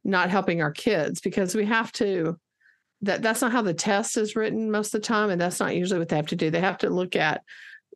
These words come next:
pulling that, that multi-text thing. So, but if you're following, so, but every text that I choose has to do with some kind of change and answers one of those questions. Now I can fit all this other stuff in. Does that make sense?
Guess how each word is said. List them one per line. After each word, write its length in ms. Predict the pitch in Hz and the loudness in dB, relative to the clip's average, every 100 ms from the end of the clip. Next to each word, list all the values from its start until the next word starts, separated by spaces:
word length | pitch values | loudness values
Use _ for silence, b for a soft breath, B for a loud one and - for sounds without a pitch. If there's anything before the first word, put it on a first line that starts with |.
| - | -6
pulling 520 | - 202 196 180 165 - | 0 2 4 2 0 -2
that, 200 | 175 151 | -2 0
that 200 | - 147 | 0 0
multi-text 1000 | 185 190 - 165 - 190 160 - - - | 0 -2 0 -2 0 0 -2 -4 -12 -6
thing. 320 | 202 208 104 160 | -2 0 0 -2
So, 440 | - 190 170 170 - - _ _ _ _ - - - | 0 2 2 -2 -10 -20 _ _ _ _ -20 -20 -4
but 160 | 202 220 | 0 0
if 240 | - - | -2 -2
you're 120 | 208 | 0
following, 440 | 208 226 262 233 208 | 2 4 4 2 0
so, 180 | 214 | 0
but 220 | 175 202 - | 0 0 0
every 320 | 233 262 262 | 0 0 -2
text 300 | - 233 - | -2 -4 -2
that 80 | 202 | -2
I 80 | |
choose 760 | 185 - 254 233 175 165 180 - - B B | -2 -2 -2 0 0 -2 -4 -8 -16 B B
has 260 | 233 247 | 2 2
to 60 | 247 | 0
do 140 | 233 | 0
with 120 | 214 196 | 0 0
some 160 | 214 | 0
kind 240 | 214 214 156 | 0 0 0
of 140 | - | -2
change 600 | - - 190 160 135 120 | -6 -2 0 2 0 -2
and 120 | 165 | 0
answers 340 | 170 165 170 170 | 0 0 -2 0
one 140 | 165 | 0
of 80 | 160 | 0
those 180 | 147 151 | -2 -2
questions. 640 | - 349 - 170 160 - B B B B B | 0 0 0 0 -2 -4 B B B B B
Now 260 | 220 302 311 | 0 2 4
I 100 | 226 | 2
can 180 | 254 165 | 2 0
fit 260 | - 180 | 2 2
all 200 | - 180 | 4 4
this 220 | 175 160 | 2 2
other 160 | 165 151 | 2 0
stuff 320 | 151 147 143 | 0 -2 0
in. 320 | 180 - - - _ _ _ _ | -2 -2 -6 -10 _ _ _ _
Does 140 | 190 190 | -4 0
that 100 | 208 | 0
make 180 | 208 | 0
sense? 460 | - 214 220 - - | 0 -2 -2 -6 -16